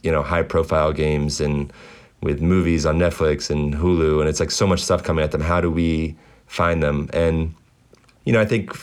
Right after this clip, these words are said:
it's like people start to play it and then they tell their friends, and maybe those friends tell friends, and you, you hope that it can kind of, like, gain momentum on its own organically.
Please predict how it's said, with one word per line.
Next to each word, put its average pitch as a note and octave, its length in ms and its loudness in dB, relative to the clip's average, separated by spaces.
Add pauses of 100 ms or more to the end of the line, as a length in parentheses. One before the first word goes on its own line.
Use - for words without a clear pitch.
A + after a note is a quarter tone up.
(160)
it's F#2+ 200 0
like F2 200 0
people G#2+ 220 0
start F#2 280 0
to F#2 200 0
play F2+ 300 0
it F2+ 100 2
and F2 100 0
then E2+ 80 2
they E2+ 340 0 (240)
tell E2+ 160 0
their E2+ 100 2
friends, E2+ 460 0
and D#2 100 0
maybe D#2+ 160 0
those D#2+ 200 2
friends D#2+ 260 -2
tell D#2+ 160 -2
friends, D#2+ 360 -2
and D#2 120 -2
you, D#2+ 80 0
you F2 220 0
hope G2 220 0
that E2 140 2
it D#2 120 -2
can D#2 280 -4
kind E2 240 -2
of, D2+ 120 0
like, D2+ 260 0
gain E2 320 2
momentum D#2 460 0
on D2+ 100 2
its D2 140 -4
own D#2 260 2
organically. D#2+ 840 0